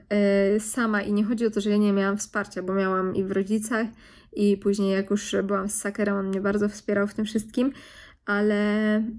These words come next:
ale wiedziałam, że ostateczne starcie to tylko jestem ja i napady. I nikt właśnie za mnie tego nie zrobi i bałam się tej odpowiedzialności,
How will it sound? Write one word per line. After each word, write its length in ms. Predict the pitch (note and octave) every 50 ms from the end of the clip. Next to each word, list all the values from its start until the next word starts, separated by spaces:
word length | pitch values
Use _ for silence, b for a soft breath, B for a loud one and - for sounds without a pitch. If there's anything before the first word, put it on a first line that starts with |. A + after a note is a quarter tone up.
| G#3+ - _ _ _ _ _ _ _ _ _ _ _ _ _ _ _ _ _ _ _ - -
ale 200 | - A#3 A3+ A3+
wiedziałam, 600 | A3+ B3 B3 G#3+ A#3+ A#3 B3 B3 B3 B3 B3+ B3
że 600 | A#3+ B3 A#3 A3+ A3 A3 A3 A3 A3 A3 A3 G#3+ A3 A3 - _ _ _ _
ostateczne 640 | - A3+ A3 - - A#3+ A#3+ B3+ B3 - B3 A#3+ A#3
starcie 640 | - - A#3+ G#3+ G#3 G#3+ - - B3 D4 G#4 G4+
to 140 | - - B3+
tylko 380 | A#3+ - C4+ C4 C4 - C4+
jestem 360 | B3 B3 B3 - - A#3 A3 A3
ja 220 | A3 A3+ C4 D4+
i 100 | D#4+ D#4+
napady. 480 | E4 D#4+ D#4+ - G#3+ G3+ G3 G3 G3+ G#3 B B B B B B B B B B B B B -
I 100 | - G#3+
nikt 300 | G#3+ A3+ B3 A#3+ A#3+ -
właśnie 280 | A#3 A#3+ A#3 - - B3
za 100 | A#3 A#3+
mnie 180 | A#3 A#3 A#3 A#3
tego 220 | - A3+ G#3+ A3+
nie 120 | A3+ A#3
zrobi 340 | A#3 A#3 G#3+ G#3 G3+ G#3+ -
i 40 | -
bałam 380 | G3+ G#3 A#3 A#3 A3+ G#3+ G#3+ G#3
się 200 | - - A3+ G#3
tej 280 | - G#3+ A3+ A3+ -
odpowiedzialności, 1080 | - A#3+ A#3 - - A#3+ A#3 A#3 A3+ A3+ A3+ A3+ A3+ A3+ A3 A3+ G#3+ - - - A#3+